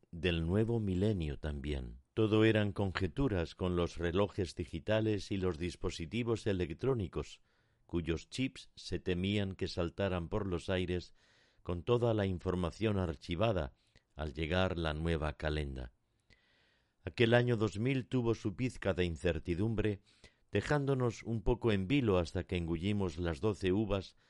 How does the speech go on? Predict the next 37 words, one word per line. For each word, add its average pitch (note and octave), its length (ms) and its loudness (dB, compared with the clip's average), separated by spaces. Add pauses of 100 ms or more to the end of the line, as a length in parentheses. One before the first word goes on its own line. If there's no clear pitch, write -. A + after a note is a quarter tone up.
(340)
al E2 200 -2
filo A2+ 380 2
de E2+ 100 2
entrar E2+ 380 0
juntos F#2+ 640 -2
en F2+ 160 -2
el E2 140 0
uno F2+ 260 2
de D#2+ 140 0
enero. C#2+ 340 -4 (880)
Pero A2 220 4
no C3 160 2
pasó B2 260 4
nada. E2+ 380 -2 (420)
Los F2 260 0
temores G#2 500 4
milenaristas G#2 840 2
de F#2 140 0
quienes F#2 340 0
pensaban G2+ 560 2
que G2 120 0
acabaría F2+ 520 2
el F2 100 4
mundo A2 440 0 (240)
se - 240 -2
fueron G#2 500 4
diluyendo F#2+ 680 2
con F#2+ 180 0
la F2+ 100 2
misma A2 360 0
rapidez G2 640 0 (480)
como F#2+ 320 2
nos F#2 300 0
las F#2+ 220 2
indujeron F#2+ 720 2
los E2+ 200 0
alarmistas, F2+ 880 0